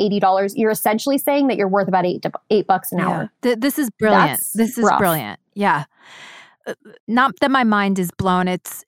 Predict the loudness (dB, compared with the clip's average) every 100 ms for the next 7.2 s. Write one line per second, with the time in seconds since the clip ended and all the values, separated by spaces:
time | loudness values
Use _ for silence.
0 | -4 -2 0 -2 -2 -2 0 -2 -6 -2
1 | 2 2 4 2 0 -4 -4 -6 -8 -4
2 | 0 0 0 -2 -8 -20 _ 0 0 -2
3 | -2 0 2 2 2 2 2 0 -4 _
4 | _ _ _ _ -20 -18 -6 0 2 2
5 | 0 0 -2 -4 _ _ _ -10 -2 2
6 | 4 2 0 0 0 -4 -2 -2 -2 0
7 | 2 0